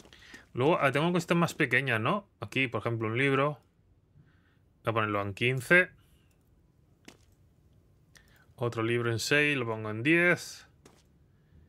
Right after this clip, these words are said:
Y este libro está en ocho, lo pongo en trece. Vale, ¿algo más? Ah, mira la cama esta, cincuenta a sesenta. ¿Tengo algo más?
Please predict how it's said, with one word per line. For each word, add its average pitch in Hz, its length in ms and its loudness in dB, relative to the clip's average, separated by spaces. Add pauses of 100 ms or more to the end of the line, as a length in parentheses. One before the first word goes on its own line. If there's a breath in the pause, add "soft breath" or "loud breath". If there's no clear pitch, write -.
(240 soft breath)
Y 120 80 -4
este 117 240 -6
libro 120 180 0
está 120 160 -4
en 123 80 -2
ocho, 143 480 0
lo 123 160 0
pongo 110 400 -4
en 107 340 -6
trece. 104 420 -4 (500)
Vale, 107 320 -4
¿algo 123 260 0
más? 214 380 0 (2000)
Ah, 131 100 -2
mira 127 140 2
la 104 120 2
cama 117 240 2
esta, - 200 -4
cincuenta 113 920 -2
a 104 80 -4
sesenta. 110 640 -2 (1700)
¿Tengo 123 220 0
algo 165 160 2
más? - 520 -4